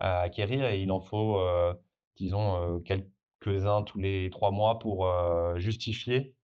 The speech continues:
euh, ce-, cet, euh, cet élément-là. Donc, euh, c'est une,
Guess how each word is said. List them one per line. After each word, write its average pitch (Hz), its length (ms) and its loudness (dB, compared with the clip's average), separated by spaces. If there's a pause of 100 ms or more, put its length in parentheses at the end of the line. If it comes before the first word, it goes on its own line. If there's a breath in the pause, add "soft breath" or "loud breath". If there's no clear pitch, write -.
(220)
euh, 87 240 2
ce-, 90 280 -2
cet, 90 240 -4
euh, 87 220 2
cet 90 220 -6
élément-là. 92 440 2 (540 soft breath)
Donc, 92 220 0
euh, 87 500 2
c'est 95 200 -4
une, 92 140 -2